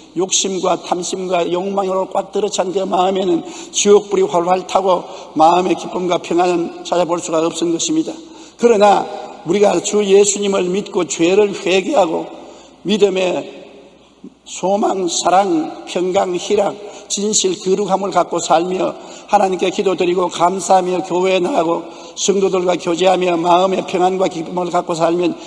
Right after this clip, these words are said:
이미 천국이 우리 마음속에 들어온 것입니다. 우리가 옛날에 예수를 모르고 세상에 살다가 예수를 믿고 난 다음에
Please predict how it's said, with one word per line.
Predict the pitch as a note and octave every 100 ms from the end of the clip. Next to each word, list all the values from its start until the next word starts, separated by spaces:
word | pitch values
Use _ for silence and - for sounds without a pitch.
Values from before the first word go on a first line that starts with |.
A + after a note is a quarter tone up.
| -
이미 | G#3 A#3+ A#3
천국이 | - C4+ B3+ G#3+ G#3
우리 | G3+ G#3
마음속에 | G3+ A3 - A3+
들어온 | A3 A3+ G3+ G#3+
것입니다. | C4+ A#3+ F#3 D#3 - - - - - - - -
우리가 | G3 A3+ G#3+
옛날에 | A3+ A#3 A#3 A3+ A3 F3+
예수를 | F#3+ A3 A3+ A3+ A3
모르고 | G3 E4 A3 A3
세상에 | G#3+ G#3+ G#3+ G#3+ G#3
살다가 | G3 G3 G#3+ G3 F#3 - - - -
예수를 | F#3 A3 A3+ A3
믿고 | A3 A3 G#3
난 | G3+ G3
다음에 | G#3 G3 G3 F#3